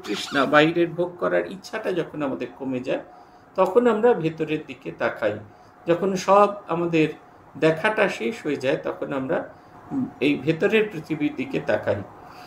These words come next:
আমাদের বাইরের ভোগই শেষ হয়নি, পাশ্চাত্যের বাইরের ভোগ শেষ হয়ে গেছিল। তাই বলছেন, "পাশ্চাত্যের মাটি এখন বীজ ফেলার উপযুক্ত, খুবই উর্বর। ও দেশের মানুষরা ভোগ করতে করতে আন্তরিক শান্তি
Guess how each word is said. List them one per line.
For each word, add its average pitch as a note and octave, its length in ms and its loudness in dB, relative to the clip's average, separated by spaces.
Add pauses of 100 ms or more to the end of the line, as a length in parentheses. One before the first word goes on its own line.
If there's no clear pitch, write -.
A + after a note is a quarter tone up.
(140)
আমাদের A3+ 300 8
বাইরের G#3+ 460 4
ভোগই G#3+ 360 -2
শেষ E3+ 320 -6
হয়নি, C#3 220 -2
পাশ্চাত্যের G3+ 760 -4 (440)
বাইরের F#3+ 380 6 (100)
ভোগ E3 160 0
শেষ G#3+ 360 -2
হয়ে C3+ 120 0
গেছিল। A#2 320 -2
তাই D3 200 -2
বলছেন, F3+ 520 -4 (500)
"পাশ্চাত্যের A#3+ 720 2
মাটি F#3+ 360 0
এখন F#3 280 -2
বীজ F#3+ 360 -12
ফেলার F3 300 2
উপযুক্ত, D3 540 -8 (120)
খুবই A3+ 280 -4
উর্বর। A#2 340 -2 (460)
ও G3+ 80 -2
দেশের A#3 420 2
মানুষরা G3 460 -2
ভোগ F#3 420 -2
করতে F3+ 280 -4
করতে F#3 500 -2 (400)
আন্তরিক A3+ 680 6
শান্তি E3 420 -4